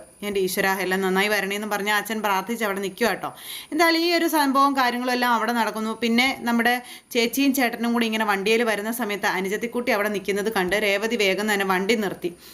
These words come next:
"ആഹാ, ഇതാരാ ചേച്ചി?" എന്നും പറഞ്ഞ് ദേ അനിയത്തി വേഗം ചേച്ചിയുടെ അടുത്തേക്ക് ഓടിച്ചെന്നു. ചേച്ചിയും അനിയത്തിയുടെ അടുത്തേക്ക് ഓടിച്ചെന്നു. അപ്പോഴേക്കും ദേ നമ്മുടെ ചേട്ടനും ഇറങ്ങിച്ചെന്നു. "ചേച്ചി, ഏ, നിങ്ങളെവിടെ പോവാണെന്ന്?" ചോദിച്ചു. അപ്പൊ "ഞങ്ങളിങ്ങനെ അച്ഛമ്മയുടെ അടുത്തേക്ക് പോവുകയെന്ന്" പറഞ്ഞു.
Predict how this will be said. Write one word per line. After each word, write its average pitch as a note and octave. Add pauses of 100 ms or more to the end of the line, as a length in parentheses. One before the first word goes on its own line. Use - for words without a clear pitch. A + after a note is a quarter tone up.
(360)
"ആഹാ, A3
ഇതാരാ E4+ (100)
ചേച്ചി?" C#4
എന്നും C4+
പറഞ്ഞ് A#3
ദേ A#3
അനിയത്തി A3
വേഗം A#3+
ചേച്ചിയുടെ B3
അടുത്തേക്ക് A3+
ഓടിച്ചെന്നു. A3
ചേച്ചിയും B3+
അനിയത്തിയുടെ A#3
അടുത്തേക്ക് G3+
ഓടിച്ചെന്നു. F#3+
അപ്പോഴേക്കും A#3
ദേ A3 (460)
നമ്മുടെ B3
ചേട്ടനും C4+
ഇറങ്ങിച്ചെന്നു. F#3+ (1040)
"ചേച്ചി, B3 (360)
ഏ, A3 (220)
നിങ്ങളെവിടെ C4
പോവാണെന്ന്?" C4+
ചോദിച്ചു. F3+ (120)
അപ്പൊ -
"ഞങ്ങളിങ്ങനെ A#3
അച്ഛമ്മയുടെ A#3
അടുത്തേക്ക് B3+
പോവുകയെന്ന്" G#3
പറഞ്ഞു. F3+